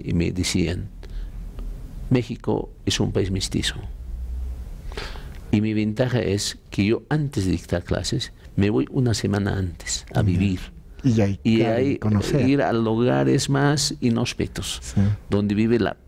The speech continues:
Speaker 1: pobreza total. Entonces ya conocía. Entonces ya sabía cómo era la gente,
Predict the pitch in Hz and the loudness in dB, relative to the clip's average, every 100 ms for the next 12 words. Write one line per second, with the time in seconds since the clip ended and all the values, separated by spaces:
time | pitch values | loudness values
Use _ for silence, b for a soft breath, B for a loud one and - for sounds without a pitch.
0 | - - 101 101 113 - 95 95 - 92 | -6 -2 0 0 -2 -2 -4 -4 -2 -2
1 | 92 - - B B - 104 120 - 107 | -2 -4 -10 B B 2 2 2 0 -2
2 | 92 87 110 90 80 - - B B B | -2 0 0 0 -6 -12 -16 B B B
3 | B B B - 104 98 104 101 110 113 | B B B -2 0 0 -2 -2 -2 0
4 | 120 110 101 - 104 104 98 92 90 90 | 2 4 2 0 -2 0 2 2 0 0
5 | 104 95 - - | 0 -2 -2 -4